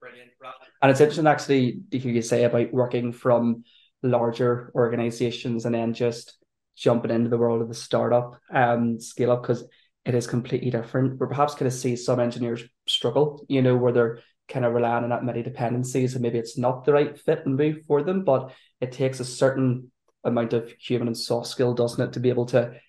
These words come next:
adapt and thrive in, in the life of a startup?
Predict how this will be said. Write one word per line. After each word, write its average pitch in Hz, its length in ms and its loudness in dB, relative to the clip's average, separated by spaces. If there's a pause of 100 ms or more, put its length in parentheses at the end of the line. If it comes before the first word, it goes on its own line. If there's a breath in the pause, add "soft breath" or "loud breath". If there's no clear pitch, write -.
(140)
adapt 123 600 -2
and 117 220 0
thrive 120 800 -4
in, 123 300 2
in 120 80 0
the 120 80 2
life 120 240 0
of 123 60 -6
a 131 40 -10
startup? 127 480 2